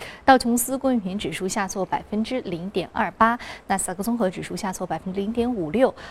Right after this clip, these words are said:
而标普百指数的跌幅是百分之零点五三。好，接下来关注到的是第一财经驻纽约记者葛维尔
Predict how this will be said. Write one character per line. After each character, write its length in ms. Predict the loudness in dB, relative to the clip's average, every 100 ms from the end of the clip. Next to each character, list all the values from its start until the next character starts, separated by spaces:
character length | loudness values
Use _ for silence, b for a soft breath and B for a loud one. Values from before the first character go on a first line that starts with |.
| B
而 140 | 2
标 180 | 4 2
普 120 | 4
百 160 | 4 4
指 120 | 2
数 140 | -8 -8
的 80 |
跌 180 | -2 -2
幅 200 | -2 -6
是 120 | -8
百 160 | -6 -8
分 160 | -6 -4
之 200 | -4 -4 -4
零 180 | -6 -2
点 220 | -4 -4 -12 -12
五 80 | -6
三。 240 | -6 -6 -10 -20 -20 -20 -20 B B B 0
好， 140 | 0
接 120 | 2 2
下 80 |
来 120 | 2 4
关 180 | 0
注 100 | 0
到 200 | 0 0
的 60 | -2
是 120 | -6
第 100 | -6
一 60 | -6
财 180 | -4 -4
经 180 | -4
驻 140 | -2 -2
纽 140 | -2
约 120 | -2
记 140 | -2 -2
者 120 | -2
葛 160 | -2 -2
维 100 |
尔 120 | -2